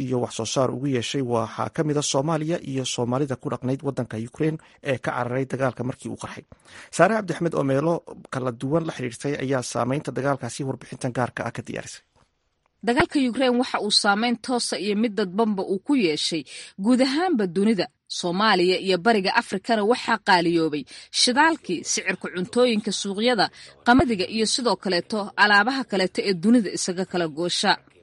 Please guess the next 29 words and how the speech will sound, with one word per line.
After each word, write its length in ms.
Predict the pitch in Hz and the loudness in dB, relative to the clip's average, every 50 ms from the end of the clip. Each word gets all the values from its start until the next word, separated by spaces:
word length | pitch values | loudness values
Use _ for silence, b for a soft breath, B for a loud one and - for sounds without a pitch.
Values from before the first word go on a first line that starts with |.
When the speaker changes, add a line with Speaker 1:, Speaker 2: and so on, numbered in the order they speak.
| _ - | _ 0
Speaker 2:
Weliba 320 | 185 196 208 208 202 196 | 2 4 4 4 2 0
xilligan 520 | - - - 277 262 220 175 175 170 160 | -2 -2 -2 0 2 2 0 0 -2 -2
oo 100 | 143 190 | -2 -2
sicir 280 | 190 - - 185 196 196 | -2 -2 0 0 0 0
bararka 360 | 185 190 240 240 220 - - 208 | 2 2 2 2 0 -2 -6 -6
ka 120 | - 233 220 | -4 -4 -4
dhashay 280 | 214 190 - - 202 180 | -4 -4 -4 -4 -4 -4
dagaalkaasi 760 | 180 196 226 254 233 214 - - 175 156 156 - - - 170 151 B B B B B B B | -2 0 2 2 2 0 -2 -4 -4 -4 -2 -2 -2 -2 -4 -4 B B B B B B B
ay 120 | 226 240 | 0 2
dhinaca 320 | 233 302 349 339 247 208 214 | 4 4 2 2 2 0 0
kale 160 | - 220 220 | 0 -2 -2
ku 140 | 196 - 202 | -2 -2 -2
soo 240 | - - - 214 190 | 0 0 2 2 0
beegmayso 580 | 170 156 220 240 233 208 180 160 160 - - 196 | 2 2 2 2 2 2 0 -2 -2 -2 -4 -4
xilli 340 | - - 269 262 254 233 - - | -4 -4 -2 0 0 0 0 0
abaaro 400 | - 180 185 185 185 202 233 226 | 0 2 4 4 4 4 2 -2
xooggan 500 | - - - 180 175 170 160 190 208 208 | -4 -4 0 0 0 2 2 0 -2 -2
uu 100 | 175 196 | -4 -4
ka 120 | - - 277 214 | -2 0 0 0
jiro 220 | 175 190 175 151 B B B B B B | 0 0 -2 -2 B B B B B B
dhulka 260 | B 294 392 370 - 370 | B 2 2 2 2 2
Soomaalidu 600 | - - 294 247 233 220 220 214 220 254 220 226 | 4 4 4 4 4 4 2 2 0 0 -2 -2
ay 140 | - 175 175 160 | 0 0 0 0
degto 300 | 135 170 - - - 240 | -2 -4 -4 -4 -4 -2
ee 140 | - 190 185 | 0 0 0
guud 220 | 160 156 190 185 - | 0 0 -2 -2 -2
ahaanba 380 | 170 190 208 208 214 202 175 175 | -2 0 2 2 2 2 2 0
Bariga 340 | 160 165 190 175 160 139 - 147 | 0 2 2 2 2 0 -4 -6
Afrika. 380 | - - - 170 - - 208 | -6 -6 -6 -6 0 2 2